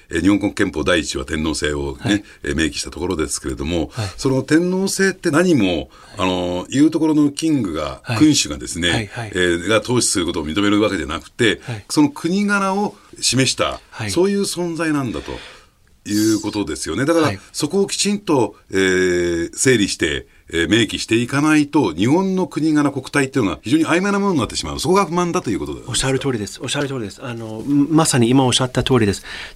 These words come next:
Speaker 2: 天皇制っていうのは、あの、私の理解の中で、共産主義者が使っている言葉で、まあ、天皇制っていうのは、ただ他の国に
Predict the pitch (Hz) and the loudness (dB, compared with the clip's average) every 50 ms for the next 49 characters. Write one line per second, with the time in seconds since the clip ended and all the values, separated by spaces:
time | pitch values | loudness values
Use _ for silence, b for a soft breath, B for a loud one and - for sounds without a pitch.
0 | B - - 180 196 214 233 247 240 247 220 - - 190 165 156 147 - - - | B -2 2 4 6 6 6 6 4 2 0 0 2 4 4 2 2 0 -2 -2
1 | - 127 120 117 113 113 113 113 135 135 120 104 - B B B B B B B | -2 0 2 2 2 2 2 2 4 4 4 2 0 B B B B B B B
2 | B - 110 110 113 113 117 117 - 151 - - 202 175 165 165 - - 139 127 | B -10 -8 -6 -6 -6 -6 -6 -4 -4 0 0 2 2 0 0 -2 -2 -2 0
3 | 120 117 110 107 - - 117 120 139 131 117 98 - B B B B B - - | -2 -2 -4 -4 -6 -6 -2 0 2 2 2 0 -2 B B B B B -2 2
4 | 180 196 202 - - 220 226 214 202 - - 226 208 180 - - 98 98 98 101 | 2 4 4 4 4 4 6 6 6 6 6 6 4 4 2 2 -2 -4 -8 -8
5 | 98 - - - 120 120 - - 107 107 - - 107 - 113 110 104 110 143 135 | -8 -8 -6 -6 -6 -6 -6 -6 -6 -4 -4 -4 -6 -6 -4 -4 -2 0 0 0
6 | 139 175 196 151 117 B B B B B - - 185 190 202 214 233 240 226 208 | 2 2 2 2 2 B B B B B -4 -2 2 2 4 4 4 2 0 0
7 | - 196 156 123 123 - - 120 113 110 107 104 110 139 147 123 104 - B B | 0 0 0 0 0 -4 -8 -8 -8 -6 -6 -6 -4 -4 -4 -4 -6 -8 B B
8 | B B B B - - 208 220 180 127 101 - - - - - 170 170 170 139 | B B B B -4 -2 0 2 2 2 0 -2 -6 -12 -10 -6 -2 2 2 4
9 | 110 107 - - 120 107 101 104 101 101 - | 2 2 0 -2 -4 -2 -2 -2 -2 -2 -4